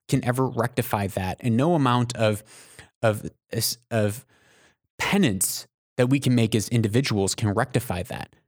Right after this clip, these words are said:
But we have to look into specific instances, and that's the place that we can bring justice, between, in specific instances. As Aquinas said, it's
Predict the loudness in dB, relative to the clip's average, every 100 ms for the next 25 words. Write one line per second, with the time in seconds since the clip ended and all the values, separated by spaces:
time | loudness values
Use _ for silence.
0 | _ 0 2 2 2 2 2 0 0 0
1 | -2 -4 -4 -2 -2 -4 -2 -2 0 0
2 | -2 -2 -4 -6 -8 -8 0 2 2 0
3 | 0 -2 0 0 0 0 0 0 0 0
4 | 0 2 0 -2 -6 -8 -10 _ _ _
5 | -2 0 0 0 0 0 0 0 0 0
6 | -2 0 0 0 -2 -4 -4 -8 -10 -12
7 | _ _ _ _ _ _ _ _ _ _
8 | _ _ _ _ _ _ _ -4 -4 0
9 | 2 2 2 2 2 0 -4